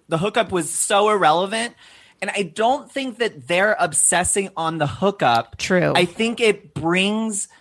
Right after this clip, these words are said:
Speaker 1: more, it sort of erases Denise's credibility
Speaker 2: Yes.
Speaker 1: on all of the true issues that they're upset with her about.
Speaker 2: Yes.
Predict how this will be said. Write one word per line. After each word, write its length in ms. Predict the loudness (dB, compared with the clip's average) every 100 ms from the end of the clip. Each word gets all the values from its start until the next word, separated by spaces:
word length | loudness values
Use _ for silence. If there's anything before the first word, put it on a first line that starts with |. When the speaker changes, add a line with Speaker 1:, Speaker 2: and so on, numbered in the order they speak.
| _ _ _ -8
Speaker 1:
more, 720 | -4 0 2 4 2 0 -4 -6 -2
it 160 | -2 -6 -12
sort 260 | -4 2 4
of 200 | 2 -2 -2
erases 760 | -2 0 0 0 2 0 0 -6
Denise's 500 | -4 -2 -2 -4 -6
credibility 880 | -4 -2 0 2 2 4 2 0 -2 -6
Speaker 2:
Yes. 160 | -4 -2
Speaker 1:
on 120 | 0 2
all 200 | 2 2
of 120 | -2
the 80 | -4
true 840 | -2 2 4 6 6 4 0 -6 _ _ _ _ _ _ _ -20 -18 -2
issues 420 | 0 2 0 0
that 120 | -2 -2
they're 140 | 0
upset 340 | 0 -2 -4 -4
with 160 | -8
her 160 | -8 -10
about. 240 | -8 -2
Speaker 2:
Yes. 500 | -2 -2 -6 -16 -20